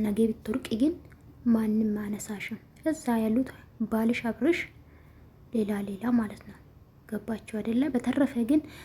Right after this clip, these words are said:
ትዳራችሁ እንዴት መያዝ እንደሌለባ-፣ እንዳል-፣ እንዳለባችሁ እንኳን ሳታውቁ ነው ትዳር ውስጥ የገባችሁ። ለምን? ሆይ ሆይ ስለተባላችሁ ነው። ሌላ፣ እ፣ ትርጉም የለውም።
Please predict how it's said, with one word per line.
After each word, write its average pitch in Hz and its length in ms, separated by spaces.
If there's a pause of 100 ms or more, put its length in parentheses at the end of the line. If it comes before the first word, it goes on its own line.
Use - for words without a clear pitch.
(140)
ትዳራችሁ 262 640
እንዴት 226 380
መያዝ 220 360
እንደሌለባ-፣ 208 840 (280)
እንዳል-፣ 226 440 (400)
እንዳለባችሁ 233 800
እንኳን 220 280 (200)
ሳታውቁ 214 540
ነው 214 140
ትዳር 208 320
ውስጥ 208 180
የገባችሁ። 208 600
ለምን? 269 280 (260)
ሆይ 294 220
ሆይ 269 200
ስለተባላችሁ 214 800
ነው። 202 120 (320)
ሌላ፣ 208 200 (880)
እ፣ 226 120 (760)
ትርጉም 220 380
የለውም። 202 360